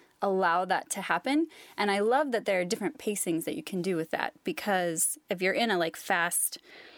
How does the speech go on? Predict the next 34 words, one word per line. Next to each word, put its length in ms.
fantasy, 680
swords 400
blazing 520
type 220
of 100
a 80
thing, 540
um, 520
those 200
circumstances 580
can 160
serve 380
a 80
relationship 500
arc, 240
but 180
also, 420
like, 240
a 300
high 140
school 460
s-, 300
slow, 400
I 100
would 120
like 160
to 60
get 120
into 140
college 540
sort 260
of 100
a 60
book. 320